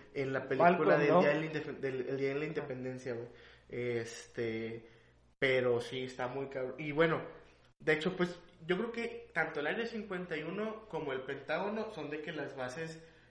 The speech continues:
Speaker 1: este, pues, más conocidas. Se supone que el Área cincuenta y uno debería ser una base secreta, pero, pues, no mames, lo
Speaker 2: Que,
Speaker 1: todo
Speaker 2: que, que está, o sea, si te acercas, sí te amenazan con... a ver, si te arrimas de más,
Speaker 1: Hay
Speaker 2: te vamos a
Speaker 1: letreros,
Speaker 2: poner un
Speaker 1: güey. Hay
Speaker 2: plumazo.
Speaker 1: letreros, güey, o sea,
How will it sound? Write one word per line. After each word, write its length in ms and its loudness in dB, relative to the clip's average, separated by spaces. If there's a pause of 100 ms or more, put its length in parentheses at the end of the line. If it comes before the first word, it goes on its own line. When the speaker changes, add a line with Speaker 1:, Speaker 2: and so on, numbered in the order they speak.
(100)
Speaker 1:
este, 480 -10
pues, 220 -8
más 220 -4
conocidas. 580 -6
Se 80 -10
supone 300 0
que 80 -2
el 60 4
Área 120 4
cincuenta 340 -4
y 40 -6
uno 80 -4
debería 180 0
ser 80 -4
una 100 -2
base 220 -4
secreta, 440 -6
pero, 220 -4
pues, 160 -8
no 140 -6
mames, 340 -8
lo 120 -6
Speaker 2:
Que, 140 6
Speaker 1:
todo 100 4
Speaker 2:
que, 200 2
que 100 4
está, 440 12
o 80 10
sea, 220 12
si 140 -2
te 120 0
acercas, 420 4
sí 120 0
te 120 4
amenazan 440 4
con... 260 0
a 100 4
ver, 200 10
si 120 -4
te 120 4
arrimas 340 6
de 80 4
más, 140 8
Speaker 1:
Hay 80 8
Speaker 2:
te 120 6
vamos 100 10
a 40 12
Speaker 1:
letreros, 220 10
Speaker 2:
poner 180 4
un 80 0
Speaker 1:
güey. 140 2
Hay 60 8
Speaker 2:
plumazo. 220 10
Speaker 1:
letreros, 300 6
güey, 120 0
o 40 -2
sea, 140 -4